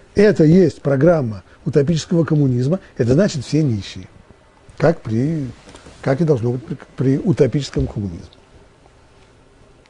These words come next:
Итак, Рав Иуда, со слов Рава, в Талмуде формулирует это правило –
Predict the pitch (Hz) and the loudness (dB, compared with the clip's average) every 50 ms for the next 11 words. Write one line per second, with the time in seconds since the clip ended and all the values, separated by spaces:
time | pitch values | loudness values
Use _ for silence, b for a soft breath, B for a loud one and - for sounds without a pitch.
0 | _ _ _ _ _ _ _ _ _ _ _ - - - - _ _ _ _ _ | _ _ _ _ _ _ _ _ _ _ _ -20 -20 -20 -20 _ _ _ _ _
1 | _ _ _ _ _ _ _ _ _ _ _ _ _ _ _ _ _ _ _ _ | _ _ _ _ _ _ _ _ _ _ _ _ _ _ _ _ _ _ _ _
2 | _ _ _ _ _ _ _ _ _ _ _ _ _ _ _ _ _ _ _ _ | _ _ _ _ _ _ _ _ _ _ _ _ _ _ _ _ _ _ _ _
3 | _ _ _ _ _ _ _ _ _ - 170 131 - 233 254 262 - - - - | _ _ _ _ _ _ _ _ _ -2 2 4 6 6 4 4 2 -2 -12 -20
4 | - - - - - - - - _ - 185 185 196 170 165 175 185 214 233 185 | -6 -2 -2 -2 -2 -4 -12 -12 _ 2 4 4 6 6 6 6 6 6 6 6
5 | 214 220 202 196 196 190 - - 143 - 165 180 180 156 - 156 180 190 196 190 | 4 4 2 0 -2 -4 -2 -2 -2 2 2 2 2 2 2 2 4 4 4 4
6 | 180 185 175 170 175 - _ _ _ _ _ _ _ - - 156 127 131 147 165 | 2 0 0 -2 -6 -12 _ _ _ _ _ _ _ -6 -2 0 2 4 4 4
7 | 202 202 151 185 170 - 131 131 131 139 156 185 190 175 160 123 - 131 110 127 | 4 4 4 2 2 2 0 0 0 2 2 2 2 2 2 2 0 -2 -2 -2
8 | 110 - 139 165 170 170 165 175 160 156 160 165 | -2 2 4 4 4 4 2 0 -2 -2 -4 -6